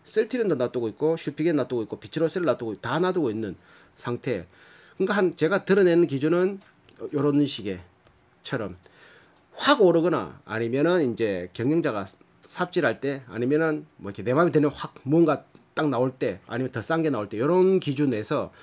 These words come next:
지금 요거보다는 더 나을 것 같다. 최근에 왔던 생각은 그거였잖아요. 셀트리온,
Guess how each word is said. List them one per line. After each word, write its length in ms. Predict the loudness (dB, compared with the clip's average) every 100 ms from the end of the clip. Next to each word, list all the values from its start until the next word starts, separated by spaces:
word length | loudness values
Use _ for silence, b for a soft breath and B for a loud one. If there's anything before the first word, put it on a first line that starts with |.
| B B -8
지금 420 | -4 2 4 4
요거보다는 540 | 2 0 0 2 2
더 260 | 0 -2 0
나을 360 | 0 0 0
것 100 | -2
같다. 300 | -8 -10 -12 -10
최근에 600 | -2 2 4 6 4 2 -4 -2
왔던 720 | -2 2 4 6 8 8 6
생각은 480 | 4 0 0 0 -4
그거였잖아요. 500 | 0 0 0 -6 -10 -10
셀트리온, 600 | -2 -2 4 4 4